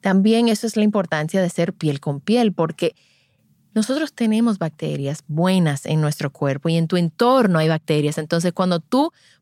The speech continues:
pones a tu bebé piel con piel, contigo o con su papá, eh, ustedes lo están como, ba-,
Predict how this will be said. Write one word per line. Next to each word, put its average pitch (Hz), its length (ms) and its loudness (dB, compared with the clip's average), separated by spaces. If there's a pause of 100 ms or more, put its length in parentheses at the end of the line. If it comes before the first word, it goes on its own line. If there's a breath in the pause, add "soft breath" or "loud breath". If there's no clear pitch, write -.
pones 269 360 2
a 240 80 2
tu 240 140 2
bebé 180 220 2
piel 262 380 2
con 240 240 4
piel, 196 420 2 (680)
contigo 190 840 4
o 170 140 2
con 180 220 2
su 170 200 0
papá, 185 600 2 (500 soft breath)
eh, 208 100 4
ustedes 240 300 2
lo 285 60 4
están 240 320 2
como, 214 520 4
ba-, 196 160 -2